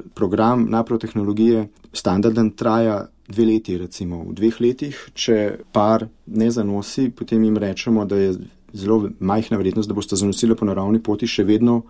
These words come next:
jih lahko zdravimo, še vedno jih lahko spremljamo, ampak je ta možnost zelo majhna, da, da jih pač ne, ne vem, vlečemo za nos, se bomo še to, pa še uno, pa tretje, pa, a ne, ampak da bi do dveh let, eh, zdrži res malo parov, a ne. Veliko parov odneha prej, a ne, in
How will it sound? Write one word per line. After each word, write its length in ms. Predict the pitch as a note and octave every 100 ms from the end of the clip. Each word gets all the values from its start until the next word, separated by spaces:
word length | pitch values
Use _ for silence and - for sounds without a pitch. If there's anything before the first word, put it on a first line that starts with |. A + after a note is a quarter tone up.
| -
jih 160 | A2 -
lahko 300 | G2+ - G2+
zdravimo, 420 | F2 G#2 A#2 B2
še 120 | A#2
vedno 180 | G2+ G#2+
jih 120 | A2
lahko 220 | F#2 - A2
spremljamo, 420 | - G2+ A2 G#2
ampak 240 | F#2 F#2
je 60 | F2+
ta 180 | G#2 G#2
možnost 380 | G2 F#2+ A2 G2+
zelo 100 | G#2
majhna, 320 | G#2+ A2 G2
da, 140 | F#2 F#2 - - - - -
da 60 |
jih 140 | G2 -
pač 300 | G#2 - A#2
ne, 140 | G2 F2+
ne 280 | E2+ E2+ F2+
vem, 180 | E2+ D#2
vlečemo 500 | E2+ F2+ - G2+ F#2+
za 100 | F#2
nos, 240 | G2 F#2+
se 140 | -
bomo 240 | F2+ F#2 F2+
še 160 | -
to, 160 | - G2+
pa 100 | G2+
še 160 | - F#2
uno, 240 | G2+ G2+
pa 120 | G2
tretje, 340 | E2 F#2 - F#2+
pa, 200 | - F2
a 80 | F#2
ne, 120 | G2
ampak 340 | F#2+ F2+ -
da 140 | - G2+
bi 160 | F#2 F#2+
do 180 | G2
dveh 340 | F#2 G#2 C3+ B2+
let, 360 | G2+ B2+ C3+ -
eh, 220 | G#2+ F#2+
zdrži 380 | F2+ F#2 G2+ A2
res 200 | A2 -
malo 220 | F#2 G2+
parov, 320 | - E2+ E2+
a 40 | E2+
ne. 120 | F#2
Veliko 260 | A#2+ C3+
parov 380 | C3+ G2+ A2 A2+
odneha 340 | F#2+ A2+ A2+ F#2+
prej, 300 | A2+ G#2 E2
a 80 |
ne, 180 | F2+ F#2+ -
in 240 | F#2+